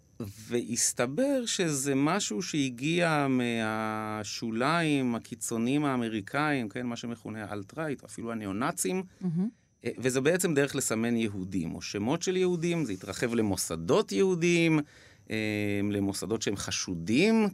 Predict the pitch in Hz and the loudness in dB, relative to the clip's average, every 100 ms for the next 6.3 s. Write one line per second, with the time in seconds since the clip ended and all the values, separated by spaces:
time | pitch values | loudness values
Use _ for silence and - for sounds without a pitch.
0 | - - 160 160 139 147 139 147 151 156 | -4 0 2 4 2 0 2 4 4 4
1 | 156 139 139 135 131 117 104 104 110 104 | 4 4 2 0 0 -2 -2 -2 -2 -4
2 | 98 - 104 113 143 147 143 139 123 - | -6 -4 -2 2 0 2 2 2 0 -8
3 | - - _ - 113 107 107 101 147 190 | -20 -20 _ -2 -2 0 -2 2 2 0
4 | - - - - 101 110 110 117 98 98 | -10 -20 -20 -6 -4 -2 -2 -2 -2 0
5 | 95 87 92 180 196 - 120 98 95 190 | 0 0 2 2 0 -10 -6 -2 2 4
6 | 214 139 175 | 4 2 2